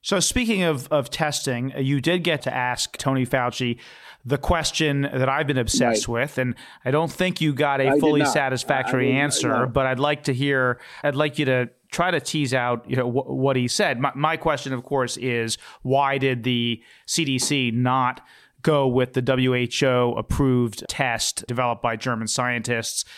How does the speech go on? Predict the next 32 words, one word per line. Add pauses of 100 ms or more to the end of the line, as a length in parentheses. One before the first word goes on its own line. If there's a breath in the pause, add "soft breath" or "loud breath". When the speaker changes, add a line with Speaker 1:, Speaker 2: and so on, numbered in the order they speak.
(200 loud breath)
Speaker 1:
That
costs
us
a
few
weeks,
few
precious
weeks, (400 loud breath)
which
meant
that,
uh, (240)
we
didn't
know
how
many
people
were
out
there (280 loud breath)
with
the
virus,
you
know,
spreading
it
to
other
people.